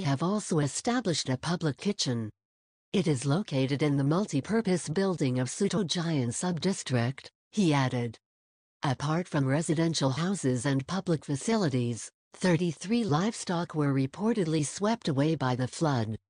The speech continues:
two thousand five hundred Ling hens died, seven cages were damaged, and roads were still inundated. The B P B D continued to remain vigilant in this disaster.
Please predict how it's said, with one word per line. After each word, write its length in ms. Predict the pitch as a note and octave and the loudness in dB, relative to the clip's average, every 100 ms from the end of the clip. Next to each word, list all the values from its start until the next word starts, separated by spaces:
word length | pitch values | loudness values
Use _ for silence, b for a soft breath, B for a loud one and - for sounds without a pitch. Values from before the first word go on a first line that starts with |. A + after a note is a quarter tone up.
| _ | _
two 160 | - A#3+ | -2 -2
thousand 560 | - F#3 F#3 E3 F3 - | -2 -4 -4 -4 -4 -2
five 300 | F3 F#3+ F3+ | 0 0 0
hundred 320 | E3 D#3+ C#3 | -2 0 0
Ling 320 | C3 E3 D#3 | 2 2 0
hens 320 | D#3 G3+ F#3+ | 2 2 0
died, 560 | E3+ D#3 E3+ C#3 A2+ A2 _ _ | 0 0 0 0 -2 -6 _ _
seven 480 | - - A#3+ G3+ E3+ | -8 0 2 2 0
cages 460 | E3+ F3+ E3+ F3 D3+ | 0 0 0 -2 0
were 160 | C3+ | 0
damaged, 680 | B2+ D3 F3+ C#3+ A#2 B2 - - _ | 2 0 2 2 0 -2 -8 -12 _
and 260 | G3+ C#3 B2+ | 0 0 0
roads 380 | C#3+ G3 F#3 D3 | 0 0 -2 -2
were 160 | B2+ | -2
still 340 | C3 - G3 G3+ | -2 -2 -2 2
inundated. 680 | G#3 F3 C3+ A#2+ A#2+ A2 G2+ _ _ _ _ _ _ - | 2 2 2 2 0 -2 -6 _ _ _ _ _ _ 0
The 120 | F3+ | 2
B 220 | F#3 F3+ | 2 0
P 180 | - B3 | 2 2
B 240 | A#3 A3+ | 4 2
D 260 | F3 B3+ C4 | 2 2 2
continued 500 | D#3+ C3+ E3 E3 E3 | 2 0 2 2 0
to 120 | F3 | 0
remain 400 | F3 E3+ E3 D#3 | 2 2 2 0
vigilant 560 | C3+ A3+ D#3+ C3 B2+ C3+ | 0 -2 0 0 0 2
in 100 | C3 | 0
this 140 | C3+ | 0
disaster. 800 | - D3 C#3+ C#3+ C3+ - A#2+ A2+ | 0 0 0 0 0 -2 -2 -4